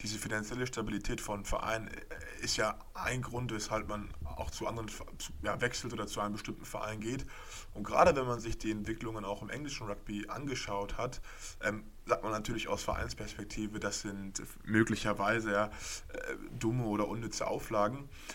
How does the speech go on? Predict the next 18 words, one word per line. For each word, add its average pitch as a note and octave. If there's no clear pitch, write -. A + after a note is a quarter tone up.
Aber A2
ich A2+
glaube, C3+
aus C#3+
Spielerperspektive B2+
ist A#2
das G2+
eigentlich G#2+
auch G#2
für -
unsere G#2
Jobsecurity A2
oder G#2
auch -
für -
Trainer A#2+
und G#2
Angestellte, B2